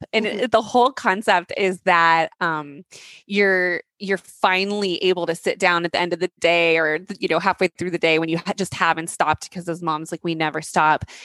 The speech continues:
Speaker 1: And then you finally sit down and your kid is like, "You have to see this fort that I built," or, "Look at this hat that I made for the cat."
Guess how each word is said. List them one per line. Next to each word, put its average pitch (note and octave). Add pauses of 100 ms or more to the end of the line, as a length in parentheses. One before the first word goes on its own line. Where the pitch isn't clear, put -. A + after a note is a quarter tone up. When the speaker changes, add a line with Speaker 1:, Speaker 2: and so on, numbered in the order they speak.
(220)
Speaker 1:
And F#3+
then F3+ (380)
you G3
finally F#3+
sit F3
down F3
and E3+
your E3
kid E3
is E3
like, D#3 (420)
"You G4
have B4+
to A#4+
see A#4+
this A#4
fort G#4+
that E4+
I D4
built," F#3+ (100)
or, A3
"Look C#4+
at -
this A4
hat G#4
that D#4
I D4+
made D#4+
for E4+
the D4+
cat." D#4+